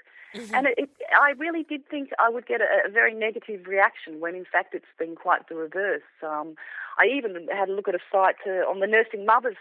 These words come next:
Speaker 2: site, and, uh, there was a big debate in, in one of the blogs about, you know, how their husbands are, you know, they're not having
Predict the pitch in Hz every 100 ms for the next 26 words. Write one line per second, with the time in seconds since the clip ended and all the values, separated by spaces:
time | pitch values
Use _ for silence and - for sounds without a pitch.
0 | - 180 143 139 - 170 180 175 170 160
1 | 165 - - - 190 185 185 233 180 185
2 | 175 185 180 196 175 151 180 175 170 170
3 | 165 170 180 165 - 160 147 151 147 -
4 | - - - - - - 180 170 180 185
5 | 170 160 139 85 - - - 165 180 190
6 | 180 180 175 165 170 131 123 110 - 165
7 | 151 151 - - - _ 147 143 175 185
8 | 185 165